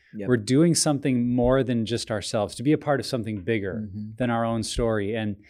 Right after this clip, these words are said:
Speaker 2: and yet the truth that every one of these characters that we're gonna cover is a complicated person, that they've,
Speaker 1: Yeah.
Speaker 2: they've got their flaws and their weaknesses,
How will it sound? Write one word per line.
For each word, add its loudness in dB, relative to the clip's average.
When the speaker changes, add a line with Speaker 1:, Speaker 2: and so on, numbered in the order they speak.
Speaker 2:
and 4
yet 8
the 0
truth 4
that 2
every 4
one 4
of 2
these 2
characters 6
that -2
we're -4
gonna -2
cover 2
is -2
a 0
complicated 0
person, -2
that -4
they've, 0
Speaker 1:
Yeah. -8
Speaker 2:
they've 4
got 4
their 4
flaws 4
and -2
their 0
weaknesses, 0